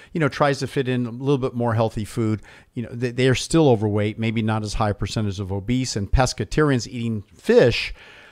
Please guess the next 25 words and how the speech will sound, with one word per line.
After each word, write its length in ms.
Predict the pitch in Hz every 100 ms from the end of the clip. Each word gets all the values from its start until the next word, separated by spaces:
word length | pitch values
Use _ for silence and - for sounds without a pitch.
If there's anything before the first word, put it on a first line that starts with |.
| _ -
uh, 280 | 123 113 -
they're 180 | 139 131
better, 640 | 107 214 240 170 160 - -
but 180 | 127
not 220 | 123 123 127
as 160 | 113
good 460 | - 127 117 113 - 104
as 540 | 104 104 104 101 -
the 120 | -
vegetarians, 600 | 90 127 113 - 131 120
but 160 | 101 107
even 220 | 104 104
better 200 | 104 135
than 80 | 120
that 320 | 101 95 92 _
are 200 | 98 92
the 100 | 95
vegans. 480 | 92 120 123 98 80
And 100 | 85
I 200 | 110 135
go 160 | 117 104
further 260 | 113 98
and 80 | 98
say 140 | -
the 160 | 101